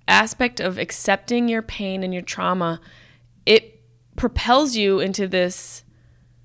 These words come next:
realm of self-love. And when you're in that space, you're gonna give that. And as cheesy as it sounds, the world needs that. It's infectious.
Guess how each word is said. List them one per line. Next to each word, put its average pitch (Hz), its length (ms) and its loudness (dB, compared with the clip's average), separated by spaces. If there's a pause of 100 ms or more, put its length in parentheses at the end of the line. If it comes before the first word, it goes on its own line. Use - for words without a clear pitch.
(340)
realm 190 460 6
of 170 160 0
self-love. 175 1040 2 (600)
And 214 140 2
when 233 140 4
you're 294 200 6
in 302 120 4
that 277 200 4
space, 233 520 2
you're 196 100 0
gonna 202 240 0
give 175 440 0
that. 151 280 -6 (960)
And 208 120 2
as 202 140 0
cheesy 269 480 4
as 262 140 4
it - 160 -2
sounds, 220 560 2
the 196 120 0
world 214 340 4
needs 202 320 0
that. 135 320 -2
It's 208 160 -4
infectious. - 880 -2